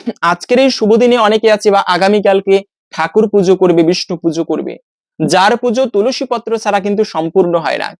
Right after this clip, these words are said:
কিন্তু সেই তুলসী পত্র অমাবস্যার দিনে চয়ন করাকে নিষিদ্ধ বলা হয়েছে।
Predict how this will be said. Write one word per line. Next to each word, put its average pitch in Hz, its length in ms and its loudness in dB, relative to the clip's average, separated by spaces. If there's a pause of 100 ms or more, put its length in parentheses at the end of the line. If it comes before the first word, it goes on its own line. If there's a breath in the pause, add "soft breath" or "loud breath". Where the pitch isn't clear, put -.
(120)
কিন্তু 185 520 2 (360)
সেই 240 360 0
তুলসী 247 340 0
পত্র 170 500 -2 (300)
অমাবস্যার 220 640 0
দিনে 233 220 0
চয়ন 202 360 0
করাকে 202 340 -2
নিষিদ্ধ 165 460 -2
বলা 156 240 0
হয়েছে। 143 440 -6